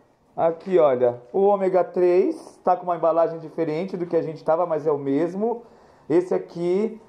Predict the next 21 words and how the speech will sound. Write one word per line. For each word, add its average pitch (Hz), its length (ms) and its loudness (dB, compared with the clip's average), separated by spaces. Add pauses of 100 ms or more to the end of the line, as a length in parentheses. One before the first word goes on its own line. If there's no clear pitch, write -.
(100)
é 202 140 2
aquele 220 440 2
ômega 185 600 0
que 190 100 -8
melhora 180 380 0
muito 175 420 -6
a 165 60 0
tua 160 160 -4
saúde 147 520 -4
em 139 60 -10
vários 175 400 0
aspectos, 160 800 -4 (360)
não 180 280 0
somente 175 600 -4
com 156 120 -4
relação 156 540 -2
a 147 60 -2
diminuir 147 400 -6
a 151 80 0
gordura, 147 600 -2
né? 170 340 -4